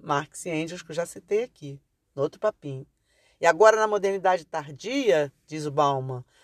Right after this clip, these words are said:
o signo não é mais do desmanche no ar, mas o da liquidez. A modernidade é líquida,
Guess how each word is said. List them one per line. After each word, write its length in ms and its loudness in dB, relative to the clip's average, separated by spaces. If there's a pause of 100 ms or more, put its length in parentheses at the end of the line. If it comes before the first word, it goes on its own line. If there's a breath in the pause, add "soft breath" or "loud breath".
(100)
o 80 -14
signo 460 0
não 100 4
é 100 6
mais 280 2
do 120 -16
desmanche 580 -6
no 140 -4
ar, 260 -4
mas 180 -12
o 60 -12
da 140 4
liquidez. 1080 -4 (600 soft breath)
A 60 0
modernidade 580 4
é 80 2
líquida, 720 -4